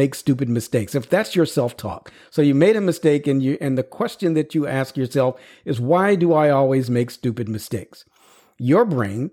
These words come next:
teleological in nature and prime for a fast response, will give you an answer. Probably something along the lines of, "You've been a fuck up since the day you were born. Your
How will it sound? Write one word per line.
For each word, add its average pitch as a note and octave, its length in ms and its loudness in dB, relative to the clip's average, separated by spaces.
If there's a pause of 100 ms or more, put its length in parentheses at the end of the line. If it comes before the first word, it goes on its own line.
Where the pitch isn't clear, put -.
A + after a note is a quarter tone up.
teleological F3 720 2
in G#3 160 0
nature B2+ 400 0 (260)
and B2+ 300 -2
prime F3 300 2
for G#3 220 0
a G3 160 -6
fast C3 280 0
response, B2+ 500 -4
will F#3 140 -2 (160)
give D3+ 160 0
you D#3 180 2
an E3 80 2
answer. F3+ 460 -2 (400)
Probably D3+ 360 4
something C#3+ 360 0
along B2 380 -2
the A#2 160 -2 (100)
lines F#3+ 300 2
of, E3 200 2 (320)
"You've A3 220 -2
been F3 180 2
a - 140 -14
fuck D#3 180 2
up D3+ 200 2
since D3 220 -2
the C#3 240 -2
day C#3 60 4
you C3+ 160 2
were B2+ 280 -2
born. - 340 -6
Your B2 160 -2